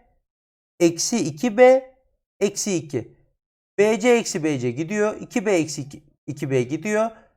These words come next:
Eksi bir eksi ikiden A eksi D farkı eksi üç oluyor. Cevabım A seçeneği oldu. Dördüncü sorudayım.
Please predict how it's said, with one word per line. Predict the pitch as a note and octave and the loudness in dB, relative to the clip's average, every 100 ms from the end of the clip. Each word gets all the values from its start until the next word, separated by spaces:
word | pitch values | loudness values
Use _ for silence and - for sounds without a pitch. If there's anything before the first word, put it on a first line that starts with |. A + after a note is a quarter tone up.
| _ _ F#3 | _ _ -2
Eksi | F3+ A3+ G#3+ | 0 -2 2
bir | B3+ | 2
eksi | G3 - D3+ | 2 0 -4
ikiden | C#3+ C#3 F3+ G#3+ | -2 2 2 2
A | G#3 A3+ G#3+ | 6 6 6
eksi | F3 - D#3+ | 2 -2 0
D | E3 | 0
farkı | D#3 D3+ D3 G3+ | 2 0 0 -2
eksi | F3+ - G#3 | -4 -4 -8
üç | - | -4
oluyor. | C#3 C#3 F#3 A#3+ - _ _ _ | -4 0 2 0 -4 _ _ _
Cevabım | G#3 A3 F#3+ D3+ G3 A3+ - | 2 10 10 10 4 0 -2
A | - G3+ G#3+ | 6 10 8
seçeneği | F#3+ - D#3 F#3 G3+ | 6 -2 -2 0 0
oldu. | F#3 C#3+ A2+ - _ _ _ _ _ _ _ - | 0 0 -4 -6 _ _ _ _ _ _ _ 10
Dördüncü | A#3+ C4 C4+ | 10 10 2
sorudayım. | - A#3+ F3+ F3 A3+ - | 6 6 8 4 2 -8